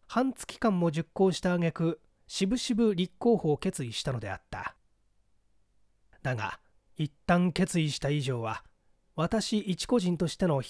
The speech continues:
込み思案はきれいさっぱりと捨てて、党のため、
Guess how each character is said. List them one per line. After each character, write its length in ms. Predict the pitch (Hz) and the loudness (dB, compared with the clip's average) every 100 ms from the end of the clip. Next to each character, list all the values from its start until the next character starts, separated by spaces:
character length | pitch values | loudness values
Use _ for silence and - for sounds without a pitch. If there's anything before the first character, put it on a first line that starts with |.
| - | -4
込 100 | 202 | 2
み 140 | 185 156 | 2 2
思 200 | 165 151 | 2 2
案 120 | 113 | 0
は 200 | 98 98 | -4 -8
き 140 | - 240 | -2 2
れ 200 | 190 117 | 2 0
い 20 | |
さ 160 | - 143 | -2 -6
っ 80 | - | 0
ぱ 100 | 233 | 2
り 100 | 208 | 2
と 100 | 110 | -2
捨 80 | - | -8
て 100 | 113 | -8
て、 220 | 110 - _ _ _ _ _ _ _ | -8 -10 _ _ _ _ _ _ _
党 220 | 170 151 | 6 6
の 140 | 127 123 | 4 -2
た 120 | 127 | -4
め、 180 | 123 | -4